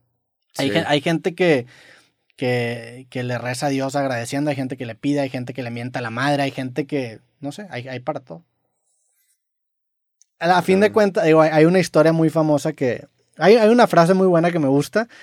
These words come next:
Speaker 1: que, que es como una burla para los religiosos, porque dice que Dios es tan grande como la voluntad del hombre. O sea, Dios es
Speaker 2: Ujú.
Speaker 1: tan grande como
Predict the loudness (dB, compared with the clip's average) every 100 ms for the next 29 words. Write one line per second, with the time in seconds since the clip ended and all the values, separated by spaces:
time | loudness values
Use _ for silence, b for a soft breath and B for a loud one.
0 | B B B B _ 0 2 2 -2 -2
1 | 2 4 4 4 2 2 2 2 -2 -2
2 | -4 -4 -6 -8 -10 -8 -8 -6 -4 -4
3 | -2 -4 -6 -6 -4 -4 -6 -4 -4 -4
4 | -6 -8 -8 -6 -6 -6 -6 -10 -10 -8
5 | -6 -4 -4 -2 -2 -2 -4 -4 -6 -12
6 | -12 -16